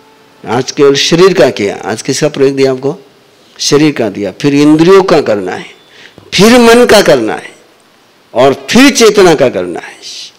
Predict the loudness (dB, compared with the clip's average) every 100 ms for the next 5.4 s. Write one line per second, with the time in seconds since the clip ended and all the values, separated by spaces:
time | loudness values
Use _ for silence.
0 | _ _ _ _ _ _ _ _ _ _
1 | _ _ -12 -6 -4 -2 0 2 2 0
2 | -2 -6 -12 -20 _ -20 -20 -20 -20 -20
3 | -20 -20 -20 _ _ -20 -20 -20 -20 -20
4 | -20 _ _ -2 2 4 4 2 2 0
5 | 0 -2 -4